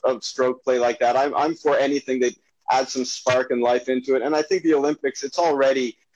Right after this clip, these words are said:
there's so few team events in golf. Um, I think that it would be great to spice it up and maybe do both. I mean, they're there, they're there two weeks. It's, you know, women and men are playing on different weeks. Why not play both the stroke play in the first week and then have something a little more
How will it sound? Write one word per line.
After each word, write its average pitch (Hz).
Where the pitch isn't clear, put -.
there's 151
so 190
few 170
team 156
events 135
in 135
golf. 127
Um, 113
I 110
think 123
that 120
it 120
would 131
be 120
great 127
to 117
spice -
it 131
up 127
and 175
maybe 202
do 160
both. 151
I 117
mean, 127
they're 131
there, 160
they're 156
there 208
two 175
weeks. 175
It's, -
you 120
know, 131
women 156
and 143
men 143
are 131
playing 143
on 135
different 123
weeks. 147
Why 151
not 170
play 143
both 143
the 143
stroke 139
play 147
in 147
the 131
first 156
week 175
and 151
then 156
have 160
something 151
a 135
little 143
more 139